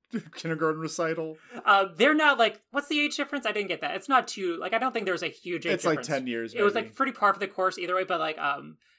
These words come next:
Speaker 2: well, maybe not, like, in this respect. Like, eventually it wasn't a big deal, but, um, they first met when she was fifteen, and he asked her to dance at, wait for it, a family Christmas party.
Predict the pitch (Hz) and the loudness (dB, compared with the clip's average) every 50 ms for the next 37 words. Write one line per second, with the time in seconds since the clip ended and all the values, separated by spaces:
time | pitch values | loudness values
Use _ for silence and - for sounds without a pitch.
0 | _ _ - 147 135 139 - _ _ _ 233 208 190 196 185 175 170 165 160 156 | _ _ -6 -6 -6 -8 -10 _ _ _ -14 -6 -4 -4 -2 -2 0 4 6 6
1 | 151 151 170 160 180 - 175 160 156 151 - 160 143 - - 190 160 147 - - | 6 6 2 -4 -6 -6 -6 -6 -6 -6 -6 -8 -10 -6 -4 -2 -2 -2 -4 -8
2 | - - 156 160 160 - 190 208 202 - 175 147 147 143 147 143 160 147 135 127 | -8 -4 -4 -2 0 0 -2 -2 -2 -4 -4 -4 -4 -6 -6 -8 -8 -10 -10 -10
3 | 131 120 - 139 131 131 127 151 147 - - 131 135 143 151 - - - - _ | -10 -10 -10 -8 -8 -8 -8 -8 -8 -6 -6 -6 -6 -8 -12 -18 -20 -20 -20 _
4 | _ - - 165 160 233 220 226 233 226 - 233 220 233 240 233 - 202 196 190 | _ -20 -20 -4 0 2 2 2 2 0 2 4 4 4 4 2 -2 -4 0 2
5 | 185 190 185 - - 180 175 160 - - - 202 185 170 170 - - - - - | 2 2 0 -4 -8 -8 -8 -8 -8 -4 -4 -2 -2 -2 -4 -6 -8 -12 -8 -6
6 | - 190 196 - - - - 196 175 165 160 156 156 - _ _ - _ 180 185 | -4 -4 -4 -6 -10 -10 -8 -8 -8 -8 -10 -10 -12 -14 _ _ -10 _ -6 -6
7 | 190 165 196 240 254 - - 170 196 226 233 - - - - 269 285 294 285 285 | -6 -4 -2 -2 0 2 4 4 2 2 0 -4 -12 -4 0 2 2 2 2 -2
8 | 180 220 220 220 202 165 151 147 - - - - _ _ - - - _ - 185 | -2 -2 -2 -2 -2 -2 -4 -6 -8 -12 -14 -14 _ _ -20 -20 -8 _ 0 0
9 | 175 - - 175 190 226 233 - 220 202 202 196 185 175 - - _ _ _ _ | 0 0 -2 -2 -2 -2 -2 0 2 4 4 6 4 2 0 -6 _ _ _ _
10 | _ _ _ _ _ _ _ _ _ _ _ _ - 190 190 - _ - - - | _ _ _ _ _ _ _ _ _ _ _ _ -12 -12 -12 -12 _ -20 -20 -10
11 | - 247 226 220 214 214 208 208 202 208 196 208 - - 196 175 - - 160 - | -6 -6 -4 -2 -4 -4 -4 -4 -4 -6 -6 -8 -10 -12 -10 -10 -10 -10 -10 -12
12 | - - - 156 147 143 135 139 143 143 | -12 -10 -8 -8 -8 -6 -8 -12 -14 -18